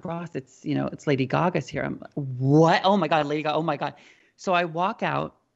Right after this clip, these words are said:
Lady Gaga comes out, and she says hi to Rue and Michelle and everyone. And then she goes, "Ross, I need to talk to you." I was like, "Wh-, uh, what, what, what did I do?" She says, "Do you remember the Golden Globes?" I was,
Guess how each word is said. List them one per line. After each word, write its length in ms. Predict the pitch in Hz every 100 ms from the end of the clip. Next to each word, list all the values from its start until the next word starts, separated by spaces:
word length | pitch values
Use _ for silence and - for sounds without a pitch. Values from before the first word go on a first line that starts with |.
| _
Lady 300 | 156 175 190
Gaga 520 | 214 180 165 165 156
comes 340 | 160 - 170 160
out, 260 | 135 143 -
and 240 | 151 156
she 180 | - -
says 380 | 165 - - 165
hi 240 | - 147 156
to 120 | 170
Rue 320 | 143 151 151
and 120 | 151
Michelle 280 | 151 - 139
and 100 | 143
everyone. 240 | 143 143
And 60 | 147
then 40 | 147
she 100 | 151
goes, 140 | 143
"Ross, 560 | 156 160 160 220 - - _ _ _
I 80 | 160
need 220 | 165 165
to 60 | 151
talk 320 | 147 147 -
to 100 | -
you." 260 | 120 131 151 _ _ _ -
I 20 |
was 120 | 170 160
like, 120 | 147 _ 160
"Wh-, 140 | - _ _ - - -
uh, 200 | - -
what, 380 | - 175 202 - -
what, 440 | 156 185 220 269
what 140 | 165 180
did 100 | 180
I 80 | 175
do?" 180 | 165 139 - - - - _ -
She 160 | -
says, 260 | 196 190 165
"Do 140 | 160
you 100 | 220
remember 500 | 294 320 190 165 160
the 100 | 147
Golden 320 | 131 135 139 139
Globes?" 520 | 131 127 131 160 -
I 60 | 127
was, 240 | 131 -